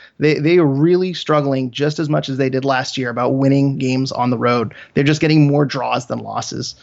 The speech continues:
Um, they, they really lack the ability to just put teams away on the road. So I, I think they need to come out. I, I think they really need a game kinda like that four nothing game in, against Montreal, where they need a top to bottom, really, really solid performance if they wanna prove to the fans, if they wanna prove to the rest of the M L S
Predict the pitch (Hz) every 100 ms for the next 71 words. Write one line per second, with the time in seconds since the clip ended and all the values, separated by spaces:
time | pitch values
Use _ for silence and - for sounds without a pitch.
0 | - - - 123 123 139 143 127 135 143
1 | 139 180 170 139 135 135 - 131 123 123
2 | 127 120 117 123 123 120 - 156 - 139
3 | 127 127 123 117 123 123 113 - - -
4 | - 123 123 117 160 156 175 165 156 156
5 | 143 - 160 151 156 - - _ - 135
6 | - 143 160 151 151 139 147 156 147 139
7 | 127 139 135 143 143 139 135 - 151 147
8 | 147 135 135 135 135 131 131 131 127 131
9 | 127 123 123 123 123 127 135 139 139 127
10 | 127 - 147 - 135 127 123 123 127 -
11 | _ 139 143 151 151 143 139 131 123 127
12 | 127 - 127 143 156 156 135 - 135 135
13 | 135 131 139 139 131 - 139 131 123 -
14 | 147 143 147 131 120 131 131 131 151 139
15 | 135 139 - 135 123 123 139 165